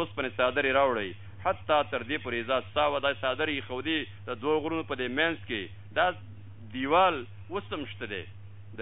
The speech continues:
دې دواړو د کوه قفقاز دغلته دا دوه غرونه دي او په دې منځ کې د داغستان په دې علاقه کې دلته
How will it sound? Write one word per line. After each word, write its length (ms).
دې 160
دواړو 240
د 120
کوه 220
قفقاز 440
دغلته 260
دا 200
دوه 160
غرونه 320
دي 120
او 80
په 140
دې 120
منځ 280
کې 80
د 80
داغستان 540
په 60
دې 180
علاقه 360
کې 140
دلته 260